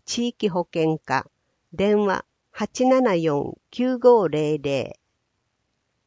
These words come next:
人権擁護委員にご相談ください。人権に関することで悩んでいる人は、人権擁護委員に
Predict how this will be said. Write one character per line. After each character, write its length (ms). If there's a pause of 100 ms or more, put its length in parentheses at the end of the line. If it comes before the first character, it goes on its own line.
(1000)
人 280
権 420
擁 280
護 220
委 240
員 180
に 140
ご 160
相 260
談 260
く 120
だ 160
さ 240
い。 120 (880)
人 280
権 280
に 120
関 260
す 180
る 120
こ 160
と 120
で 140
悩 400
ん 160
で 160
い 160
る 160
人 280
は、 260 (320)
人 260
権 320
擁 240
護 160
委 60
員 400
に 200